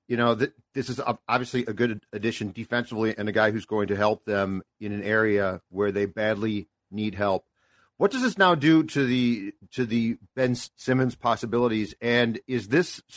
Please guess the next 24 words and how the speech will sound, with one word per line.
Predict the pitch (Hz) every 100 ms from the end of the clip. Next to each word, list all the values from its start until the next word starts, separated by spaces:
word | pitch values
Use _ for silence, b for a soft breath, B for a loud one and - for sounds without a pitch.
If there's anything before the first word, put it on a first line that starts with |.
| - _
uh, | 110 107 104
a | 117
move | 123 127 143 123
for | - 127
a | -
much | 120 127 - - _ _ _
lesser | 113 123 131 147
player, | - 147 143 143
but | 113 123
a | 117
guy | 120 127
who | 123
can | 120 113
defend? | 104 - 135 131 123 _ _ _ -
Because | 117 131 117 - _ _ - 110
Gerson | 123 131 - 135 123
basically | 117 120 123 - 123 110 -
has | 110 -
looked | 117 117 -
at | 113 -
what | 110 107
the | -
Sixers | - 131 - 123 107
want | 107 113 127